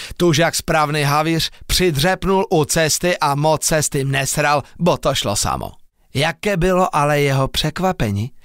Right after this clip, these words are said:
když jednoznačně vytlačený bývalý oběd nikde nebyl.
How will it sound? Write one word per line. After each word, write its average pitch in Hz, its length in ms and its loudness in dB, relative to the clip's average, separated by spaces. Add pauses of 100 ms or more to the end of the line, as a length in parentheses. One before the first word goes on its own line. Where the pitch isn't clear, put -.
(280)
když 139 380 2
jednoznačně 165 920 2
vytlačený 151 1000 0 (240)
bývalý 185 760 2
oběd 160 540 2 (420)
nikde 120 460 2
nebyl. 196 460 0